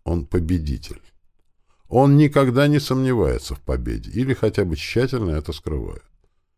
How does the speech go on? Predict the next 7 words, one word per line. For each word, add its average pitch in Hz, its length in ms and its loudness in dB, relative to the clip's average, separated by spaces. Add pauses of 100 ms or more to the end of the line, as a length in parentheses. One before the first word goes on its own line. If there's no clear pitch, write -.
(220)
В - 160 -14
первую 131 500 6
очередь 53 460 -4
от - 200 -8
предмета 73 540 -2
своего 64 440 -4
обожания. 60 600 -8